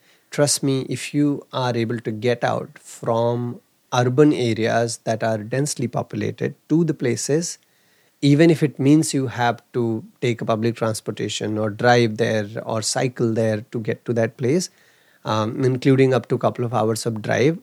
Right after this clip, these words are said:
I feel it's totally worth it. Because that one long day generally constitute to, it constitutes to about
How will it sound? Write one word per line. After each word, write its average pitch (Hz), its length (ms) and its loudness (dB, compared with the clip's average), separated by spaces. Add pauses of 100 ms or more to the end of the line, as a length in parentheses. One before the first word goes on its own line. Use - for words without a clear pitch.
I 120 140 -2
feel 107 300 -8
it's 110 160 -10
totally - 340 -12
worth - 260 -10
it. - 200 -14 (420)
Because 151 580 0 (440)
that 135 600 0
one 139 340 2
long 131 300 0
day 123 340 -2
generally 120 520 -2
constitute 117 680 -2 (160)
to, 110 400 -4
it 127 180 -6
constitutes 113 600 -4
to 117 180 -4
about 107 360 -4